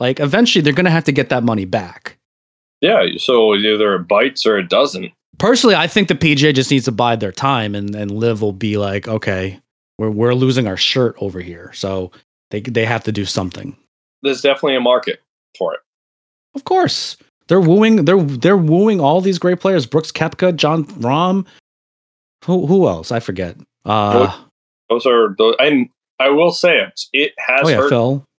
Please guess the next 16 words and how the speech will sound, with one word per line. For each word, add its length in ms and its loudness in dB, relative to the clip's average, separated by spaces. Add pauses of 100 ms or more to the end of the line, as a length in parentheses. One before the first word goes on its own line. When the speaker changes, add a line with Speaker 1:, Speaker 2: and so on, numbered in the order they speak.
(160)
Speaker 2:
Sure. 300 0 (420)
You 100 2
look 200 0
at 240 2
a 40 2
lot 360 2
of 80 -6
those 240 -2
guys 400 2
who 140 0
aren't 200 -2
playing 280 0
anymore, 520 0 (220)
it's 200 -4
a 60 2
disappointment. 720 0